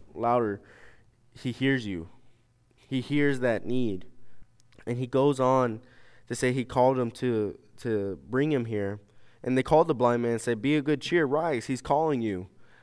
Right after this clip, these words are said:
Look how the people switched up so quick. It's funny how they did that. But he doesn't care about all that. Look at verse fifty. Throwing aside his garment, he rose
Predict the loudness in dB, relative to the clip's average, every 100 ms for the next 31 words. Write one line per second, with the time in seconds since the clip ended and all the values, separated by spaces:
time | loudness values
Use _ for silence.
0 | _ -8 -2 2 2 0 -10 -12 -12 -12
1 | -10 -8 -8 -8 -12 -8 -10 -10 -16 _
2 | _ _ _ _ _ _ -20 -8 -6 -6
3 | -10 -16 -20 -20 -20 _ _ -20 0 2
4 | 2 0 -2 -2 -4 -6 _ -20 -20 -20
5 | _ _ _ _ -2 2 4 2 0 2
6 | 2 2 2 2 0 0 -2 -4 -2 0
7 | -2 -2 -8 -6 -10 -10 -12 _ _ _
8 | -6 0 2 2 0 -2 0 2 2 -2
9 | -6 -2 0 0 -2 -4 -8 -4 -2 0
10 | -2 -6